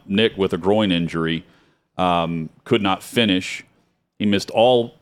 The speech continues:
but two games in twenty twenty, had nineteen and a half sacks a year ago, already has six sacks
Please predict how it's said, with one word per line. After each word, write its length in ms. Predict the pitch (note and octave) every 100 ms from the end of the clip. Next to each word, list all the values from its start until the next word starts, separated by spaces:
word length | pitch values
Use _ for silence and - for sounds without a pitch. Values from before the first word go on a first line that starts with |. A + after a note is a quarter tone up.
| _ -
but 240 | G2+ -
two 180 | - C#3
games 320 | A#2 A#2 A2
in 100 | F2+
twenty 260 | E2 G2 E2
twenty, 460 | - A#2+ A#2 A#2
had 200 | A#2 F#2
nineteen 480 | F2 F#2+ G#2+ - G#2+
and 100 | F#2+
a 40 | F#2
half 160 | F#2
sacks 300 | - F2+ E2+
a 20 | D#2+
year 220 | E2+ F#2+
ago, 460 | F#2 G2 F#2+ F#2+ - -
already 280 | F#2+ F#2+
has 300 | F#2 F2+ E2+
six 440 | - - - B2 -
sacks 400 | G#2 F#2 F2+